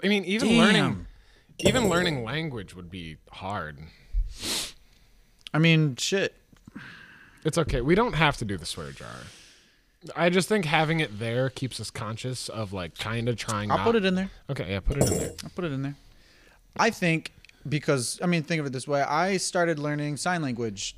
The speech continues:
Speaker 2: three years ago.
Speaker 1: Did
Speaker 2: Um,
Speaker 1: you really?
Speaker 2: Mm-hmm. I started
Speaker 1: Nice.
Speaker 2: learning sign language at work. I work with someone who doesn't, who's hard of hearing.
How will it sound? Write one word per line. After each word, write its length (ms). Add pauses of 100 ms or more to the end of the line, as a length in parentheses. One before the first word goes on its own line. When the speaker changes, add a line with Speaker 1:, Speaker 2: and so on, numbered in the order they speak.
Speaker 2:
three 220
years 220
ago. 260 (1120)
Speaker 1:
Did 80
Speaker 2:
Um, 60
Speaker 1:
you 100
really? 220 (360)
Speaker 2:
Mm-hmm. 200 (340)
I 80
started 220
Speaker 1:
Nice. 40
Speaker 2:
learning 160
sign 200
language 280
at 120
work. 200
I 40
work 200
with 100
someone 260
who 80
doesn't, 520
who's 160
hard 160
of 80
hearing. 260